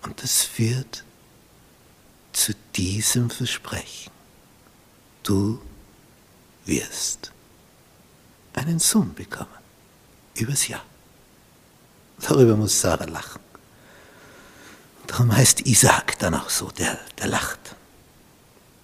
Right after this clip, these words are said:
Wie lang waren Elkanah und Hannah kinderlos? Bis Hannah versprochen hat, wenn sie einen Sohn bekommt,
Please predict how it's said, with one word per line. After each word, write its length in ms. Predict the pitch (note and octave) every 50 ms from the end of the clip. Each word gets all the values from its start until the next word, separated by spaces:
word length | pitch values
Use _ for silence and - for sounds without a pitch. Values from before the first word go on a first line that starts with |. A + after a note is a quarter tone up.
| - - - - - - - - - - _ - - - - - - - - - - - - - - - - - - - - - - - - - - - - - - - _ _ _ - - - -
Wie 120 | A#2+ B2
lang 300 | B2 A#2+ B2+ C#3 C#3 C3+
waren 460 | C#3+ C#3 B2+ B2+ B2+ B2+ B2+ C3 A#2+ - - - - - - - - - - -
Elkanah 680 | - - A#2 G#2+ G2+ - - A#2 B2 B2 B2 B2 B2 B2
und 200 | B2 A#2+ A#2+ D3
Hannah 240 | F3+ F#3+ F3 G#2
kinderlos? 880 | - - - A2+ F#2 E2+ E2 - - E2 - - - - - - - - - - - - - - - - - - - - - - - - - - - - - -
Bis 180 | - A#2 G#2+ -
Hannah 240 | A2 A2+ A#2 A2+ G#2+
versprochen 720 | - B2 G2+ - - - - A2+ - - - C3 A#2 G#2+
hat, 300 | G#2 - - - - - - - - - - - - - - - - _ _
wenn 320 | - G2 G#2 G#2+ A#2+ C3+ C#3+
sie 180 | C#3 - C#3+
einen 200 | C#3 C3 C3+ C#3
Sohn 340 | C3+ - - B2 A2+ G2 F2+
bekommt, 340 | - G2 - - - - -